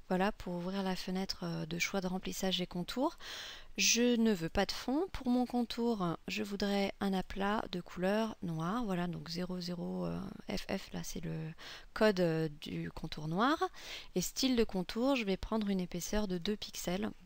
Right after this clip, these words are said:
pour être sûr d'avoir, euh, vraiment, euh, une belle bordure. Voilà, donc maintenant que j'ai mon outil, euh, mon rectangle qui est tracé, je vais en changer les dimensions. Donc je sélectionne,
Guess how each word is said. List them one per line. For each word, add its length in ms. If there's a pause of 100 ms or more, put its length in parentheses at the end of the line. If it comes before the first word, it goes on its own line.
(160)
pour 120
être 160
sûr 240
d'avoir, 400
euh, 260
vraiment, 540
euh, 180 (540)
une 240 (180)
belle 180
bordure. 380 (580)
Voilà, 200 (320)
donc 340
maintenant 300
que 40
j'ai 100
mon 180
outil, 560
euh, 200
mon 160
rectangle 380
qui 100
est 60
tracé, 400
je 120
vais 100
en 80
changer 400
les 40
dimensions. 560 (220)
Donc 160
je 120
sélectionne, 680